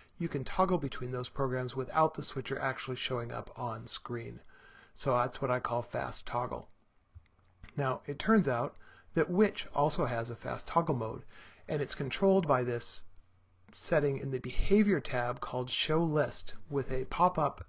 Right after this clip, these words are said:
setting for how long of a delay you'd like to have before the Which panel appears. It's set to two-tenths of a second. If you never want to do fast toggling, you can set this to right away,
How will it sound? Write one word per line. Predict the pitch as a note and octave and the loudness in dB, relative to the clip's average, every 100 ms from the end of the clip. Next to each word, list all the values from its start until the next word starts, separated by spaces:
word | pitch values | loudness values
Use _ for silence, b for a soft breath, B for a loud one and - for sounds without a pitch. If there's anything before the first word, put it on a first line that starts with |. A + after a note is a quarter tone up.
| - | -10
setting | - G3 F#3 C3 | -2 4 4 2
for | B2+ C3 | -2 -4
how | C3 D3 | 0 0
long | D#3 D3+ | 2 0
of | C3+ | -2
a | |
delay | B2+ B2+ C3+ C#3 | -2 0 0 0
you'd | C3+ B2+ | -2 -4
like | B2+ B2 - - | -4 -6 -10 -16
to | - D#3+ | -6 -4
have | D3+ C#3 C3 C3 | 0 0 0 -2
before | D3+ - F3+ E3 D#3+ | -6 0 2 6 4
the | D3+ | 2
Which | B2 C3 - - - | 0 -2 -2 -8 -8
panel | - C3 A#2 A#2 | -6 -4 -2 -4
appears. | - - A#2+ B2 - - B B B B B | -6 -6 -4 -6 -12 -20 B B B B B
It's | - - | -4 0
set | F3 - | 0 0
to | B2+ | -4
two-tenths | - E3+ D#3+ C#3+ - | -2 -2 -2 -4 -4
of | - | -8
a | |
second. | - D3+ C#3+ D3+ F3 B B B B B - F3 | 0 0 2 0 -2 B B B B B -2 0
If | E3 | 2
you | D3 | 0
never | D3 F3 F#3 | 0 4 4
want | F3+ - | 2 0
to | D#3+ | 0
do | G#3+ | 0
fast | G#3 C#3+ - | 2 2 2
toggling, | A#2 A#2 A#2 B2 - | -4 -4 -4 -6 -4
you | |
can | D3 C3 | -4 -2
set | E3+ - | 0 -2
this | C#3 | -4
to | - B2+ | -6 -2
right | B2+ C3+ | 0 0
away, | C#3+ C3 A#2+ B2+ | 0 0 0 -2